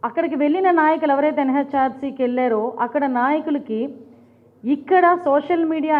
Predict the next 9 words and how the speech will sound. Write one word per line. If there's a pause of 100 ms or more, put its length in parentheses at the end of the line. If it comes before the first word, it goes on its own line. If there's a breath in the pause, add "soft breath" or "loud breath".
యాక్టివిస్టులు,
వైఎస్ఆర్సీపీ (100)
సోషల్
మీడియా
యాక్టివిస్టులు (840 loud breath)
ఎవరి (100)
మీద (480)
ఎలాంటి
పోస్టులు